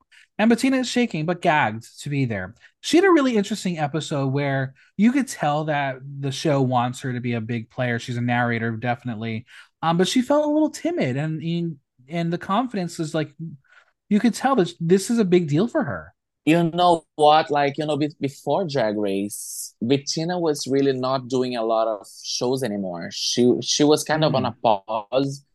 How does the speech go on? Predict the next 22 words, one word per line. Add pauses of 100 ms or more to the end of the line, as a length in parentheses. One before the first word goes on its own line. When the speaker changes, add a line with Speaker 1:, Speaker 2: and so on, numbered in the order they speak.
(440)
Speaker 2:
She
just
did,
like, (460)
sporadically
presence
sometimes,
or,
like,
a, (140)
a
festival
here,
or,
you
know,
once
in
a (160)
while
performing.
But